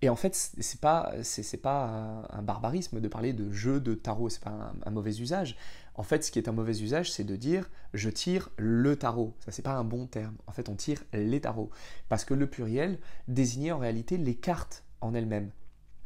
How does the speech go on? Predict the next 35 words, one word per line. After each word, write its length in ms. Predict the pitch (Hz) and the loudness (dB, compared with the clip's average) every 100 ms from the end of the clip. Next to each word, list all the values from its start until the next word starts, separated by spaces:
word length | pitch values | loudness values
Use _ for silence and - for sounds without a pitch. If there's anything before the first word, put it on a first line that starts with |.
| - - - | 2 4 6
Une 180 | 135 123 | 6 6
carte, 440 | 147 85 - - - - - - | 6 4 0 -12 -14 -14 -16 -10
c'était 340 | - - 160 160 | 0 2 6 4
un 80 | |
tarot. 320 | 143 135 117 113 - - - - - - | 4 2 2 -2 -10 -18 -18 -10 -6 0
Et 80 | 113 | 6
donc, 240 | 127 156 | 6 6
on 40 | |
parlait 300 | 120 117 127 | 4 4 4
des 340 | 147 117 123 156 | 2 4 4 6
tarots. 300 | 135 120 117 | 4 0 0
Donc, 240 | 107 104 - - - - - | 0 -4 -8 -12 -14 -10 0
euh, 220 | 110 95 - 110 | 2 2 0 0
euh, 200 | 98 - - - - | 0 -2 -6 -16 -4
les, 220 | 110 101 | 0 0
les 200 | 98 - | 0 0
tarocchi, 600 | - 123 165 - 185 196 - - - | 2 6 4 4 -2 -2 -4 -10 -8
c'était, 600 | - - 110 - 147 190 - - - | -4 -2 -2 2 2 2 -2 -12 -8
ça 140 | - 104 | -2 0
pouvait 220 | 113 147 | 2 2
être 120 | 165 - | 2 2
un 120 | 131 | 2
seul 340 | 127 - 185 190 | 4 4 4 4
jeu, 380 | 123 127 190 - - | 2 2 2 -2 -4
mais 260 | 110 113 139 | 0 2 2
composé 540 | - 123 131 120 160 | 0 0 0 2 2
de 220 | 151 123 | 2 2
plusieurs 600 | - - 110 107 139 156 - | 0 -2 -2 2 2 2 0
tarots. 260 | 107 127 | 0 0
Et 20 | 160 | 0
c'est 120 | - | -2
pour 100 | - | -2
ça 100 | - | -2
d'ailleurs 280 | 113 135 - | 0 -2 -2
que 160 | 110 | -2